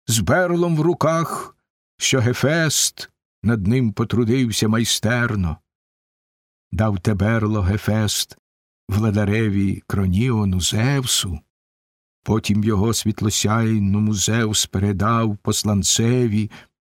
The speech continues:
а від Гермеса Пелопс дістав його, коней погонич. Він же Атрею його передав, вожаєві народів. Цей, умиравши, Тієсту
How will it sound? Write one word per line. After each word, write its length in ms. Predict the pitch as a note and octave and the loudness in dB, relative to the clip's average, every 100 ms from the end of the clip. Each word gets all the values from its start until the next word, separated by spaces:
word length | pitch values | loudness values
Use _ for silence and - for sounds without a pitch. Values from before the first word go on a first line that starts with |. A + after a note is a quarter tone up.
| _ | _
а 120 | - G#2+ | -2 0
від 180 | A2+ | 2
Гермеса 880 | G2 G2+ F#2+ A2+ B2+ - A#2 A#2 A#2+ - _ _ _ _ _ - | 2 2 2 0 0 -2 -2 -2 -4 -8 _ _ _ _ _ -4
Пелопс 680 | E3 B2+ C3+ - - - - | 0 2 0 -2 -4 -4 -2
дістав 640 | G2 B2+ - G#2+ A#2+ A2 | -2 -2 -2 -2 0 0
його, 340 | A2+ G2+ G#2 - _ - | 0 -2 -4 -8 _ -2
коней 420 | A2+ A2 A2 G2 | 0 2 0 0
погонич. 880 | - G#2+ G2+ A#2 A2 G2 - - - _ _ - | -2 0 0 0 0 -2 -4 -8 -10 _ _ -2
Він 300 | A2 D#3+ C3 | 0 2 0
же 240 | F#2+ E2+ - | -2 -4 -6
Атрею 760 | F2 - E2+ B2 F3 E3 E3+ D3+ | -6 -4 -2 0 0 0 -2 0
його 300 | D#3 C#3 D#3 | 0 0 0
передав, 720 | B2+ D3 C3+ A#2+ D3 C#3+ C#3 _ _ - | -2 0 0 0 0 -2 -6 _ _ -6
вожаєві 720 | F#2+ B2 B2+ A#2 B2 A#2+ A#2+ | -2 0 2 2 2 0 2
народів. 680 | A#2 A2+ A#2+ C3+ A#2+ A#2 A#2 - - - _ | 2 2 2 0 0 -2 -6 -16 -20 -20 _
Цей, 580 | - F#3+ A3 G#3+ D#3 A2+ | -2 0 2 0 -2 -2
умиравши, 920 | C3 A2 A2 G#2+ A#2 A2 - G#2+ F2+ F#2+ _ | 0 2 2 0 0 -2 0 0 -2 -6 _
Тієсту 1000 | - G2 E2+ C#3 G3+ - - - D#3+ E3 | -2 0 2 0 0 0 -2 -2 -2 -4